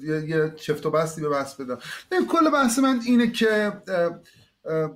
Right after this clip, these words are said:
از در دست کم از زمان پهلوی به این طرف آینده فروشی اتفاق افتاده.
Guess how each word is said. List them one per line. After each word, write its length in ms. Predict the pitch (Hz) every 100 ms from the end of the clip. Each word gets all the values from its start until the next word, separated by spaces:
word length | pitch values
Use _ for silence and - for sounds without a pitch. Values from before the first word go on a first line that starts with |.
| -
از 320 | 196 196 175 160 _
در 200 | - 175
دست 340 | 170 180 170 -
کم 140 | 226
از 180 | 214 175
زمان 320 | 180 190 208
پهلوی 560 | 208 170 151 156 156 190
به 80 | 180
این 140 | 170
طرف 360 | 165 151 170 170
آینده 340 | 151 143 139 135
فروشی 420 | - 127 - 170
اتفاق 480 | 139 127 131 139 127
افتاده. 580 | 117 - 107 104 98